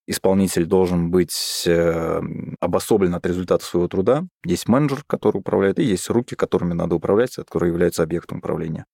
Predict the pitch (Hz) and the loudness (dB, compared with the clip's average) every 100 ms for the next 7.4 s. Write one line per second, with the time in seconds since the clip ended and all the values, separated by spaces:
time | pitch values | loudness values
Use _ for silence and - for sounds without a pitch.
0 | _ _ 247 254 214 131 - - - 95 | _ _ 0 2 2 2 -2 -4 2 4
1 | 92 90 87 85 76 80 80 78 - 87 | 6 6 6 4 0 -4 -6 -6 -4 -2
2 | - - - - - - 92 82 80 90 | -2 -2 -4 -2 -4 -2 -2 -2 -2 0
3 | 90 - 92 104 165 - 117 95 92 - | 0 0 2 2 2 -2 0 2 0 -2
4 | 92 95 - 120 - 104 92 98 101 92 | 2 2 2 0 2 2 2 2 0 -2
5 | - 92 85 87 92 120 139 - _ _ | 0 2 2 0 -4 -2 -2 -4 _ _
6 | - 113 123 117 - 156 139 113 95 98 | -2 2 2 2 2 0 2 2 4 4
7 | 92 90 82 82 | 4 0 0 -6